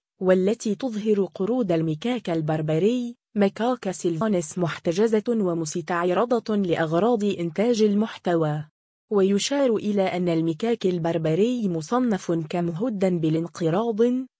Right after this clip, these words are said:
أن على القائمة الحمراء للاتحاد الدولي لحفظ الطبيعة، يوكن.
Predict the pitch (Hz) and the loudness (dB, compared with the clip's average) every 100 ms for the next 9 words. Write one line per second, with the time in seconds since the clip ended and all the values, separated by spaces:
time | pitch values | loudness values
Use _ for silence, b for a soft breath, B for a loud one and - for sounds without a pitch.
0 | - 214 262 196 196 202 185 - 170 233 | -2 0 2 2 4 4 2 0 -2 0
1 | 254 220 160 156 175 165 180 226 180 160 | 0 0 -2 -2 0 2 2 0 -2 0
2 | 160 151 - 151 - 240 190 156 156 175 | 0 -2 -4 -6 -2 -2 -2 -4 0 4
3 | 170 220 214 160 151 - 254 165 151 151 | 4 2 0 2 0 -2 -4 -2 -2 -2
4 | 175 170 269 269 240 262 - _ 208 233 | -2 2 2 2 0 -2 -6 _ -4 -2
5 | 247 208 196 147 | -2 -2 0 0